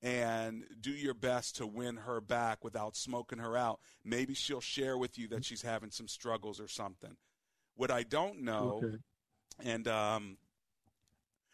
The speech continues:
Speaker 1: what I don't know is the relationship she has with this other person. Like,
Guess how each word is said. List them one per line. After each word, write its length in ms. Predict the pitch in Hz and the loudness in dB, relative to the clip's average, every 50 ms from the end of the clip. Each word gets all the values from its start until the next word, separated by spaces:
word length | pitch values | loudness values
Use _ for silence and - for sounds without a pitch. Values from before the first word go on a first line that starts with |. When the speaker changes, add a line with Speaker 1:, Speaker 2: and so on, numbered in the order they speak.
| _ - | _ -2
Speaker 1:
what 160 | 120 131 127 | 0 2 2
I 100 | 120 113 | 2 0
don't 340 | 110 104 135 160 190 185 156 | 0 2 2 2 2 0 -2
know 360 | 131 113 104 98 98 101 104 _ _ _ _ _ _ _ _ _ _ _ _ _ _ _ _ _ _ _ _ _ _ _ _ _ _ _ _ _ _ _ _ _ _ _ _ _ _ _ _ _ - | 0 0 0 0 0 -2 -6 _ _ _ _ _ _ _ _ _ _ _ _ _ _ _ _ _ _ _ _ _ _ _ _ _ _ _ _ _ _ _ _ _ _ _ _ _ _ _ _ _ -2
is 460 | 135 135 135 131 123 123 120 - - - - - - - - - - - | 0 2 4 6 6 4 4 2 -2 -10 -12 -20 -20 -20 -20 -20 -20 -6
the 200 | - - 123 120 | 0 2 4 4
relationship 800 | 113 120 113 117 120 135 151 - - - 135 120 - - - - | 6 6 6 6 6 4 4 2 -2 -2 -2 -2 -2 -2 -2 -2
she 200 | - - - 120 | -2 -2 -2 -2
has 300 | 107 117 110 107 104 - | 0 2 2 2 2 0
with 120 | 107 107 - | -2 -6 -6
this 180 | - 101 - | -4 -2 0
other 200 | 113 98 - 101 | 0 0 0 -2
person. 440 | - - - 104 101 95 - 113 98 | -4 -2 -2 -2 -2 -2 -4 -4 -2
Like, 220 | 95 101 101 98 | 0 0 0 0